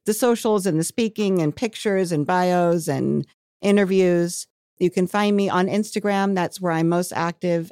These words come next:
at, at Laura Cathcart Robbins. That's C A T H C A R T, Robbins with two B's and an S. And I spend about fifteen minutes every night answering my D Ms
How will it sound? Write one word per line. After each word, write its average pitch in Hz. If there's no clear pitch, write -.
at, 156
at 165
Laura 165
Cathcart 196
Robbins. 190
That's -
C 190
A 185
T 254
H -
C 196
A 175
R 160
T, 156
Robbins 165
with 160
two 233
B's 170
and 147
an 143
S. 143
And 156
I 165
spend 220
about 175
fifteen 226
minutes 190
every 170
night 175
answering 170
my 151
D 156
Ms 208